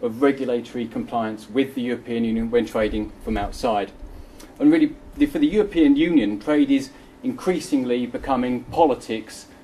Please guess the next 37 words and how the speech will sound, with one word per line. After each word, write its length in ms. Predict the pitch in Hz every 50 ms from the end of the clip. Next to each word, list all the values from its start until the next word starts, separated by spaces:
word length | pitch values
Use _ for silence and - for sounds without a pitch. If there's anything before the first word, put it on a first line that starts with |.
| - - -
by 200 | - 127 127 123
other 220 | 120 120 120 123 113
means. 460 | 117 120 110 104 101 98 95 - -
The, 260 | - 175 175 175 156 - - - - - - - - - - - - - - -
the 80 | - 226
institutions 760 | 233 226 208 180 - - 220 208 - - - 131 120 110
of 100 | 123 120
the 80 | - 139
European 480 | 143 143 139 139 - 139 131 127 127 123
Union, 460 | 139 147 147 135 110 95 90 92 - - - - - - -
their 160 | 151 151 147
main 480 | 151 165 180 190 196 185 175 156 - -
aim 480 | 175 175 165 147 117 107 104 104 110 - -
is 160 | 143 131 -
not 360 | 151 160 160 156 - - - - - - - - - - - - - - - - - - - - - - - - -
what 200 | 139 120 127 127
a 20 |
normal 280 | 135 147 151 135 123 113
government 580 | - 139 147 156 151 131 110 98 101 98 104
would 220 | 123 113 110 110 -
be, 320 | 113 104 101 104 107 107 - - - - - - -
to, 360 | - 139 123 117 113 110 110 - - - - -
uh, 140 | - 123 123 139
make 220 | 143 135 135 131
sure 180 | - - 127 113
their 140 | 113 110
citizens 600 | 110 - - 143 - 123 107 113 123 117 113 104 127
are 260 | 117 107 107 107 107 - - - -
secure 580 | - - - - - - 151 139 123 117 113 - - - - - -
and, 240 | 139 131 120 117 113
of 100 | 110 -
course, 360 | - 127 120 117 110 - -
well 320 | - - 123 127 120 117 120
off. 220 | 110 87 85 - - - - - - - - - -
Their 140 | 139 135 135
main 280 | 151 160 156 151 147
aim 380 | 143 135 127 127 127 123 120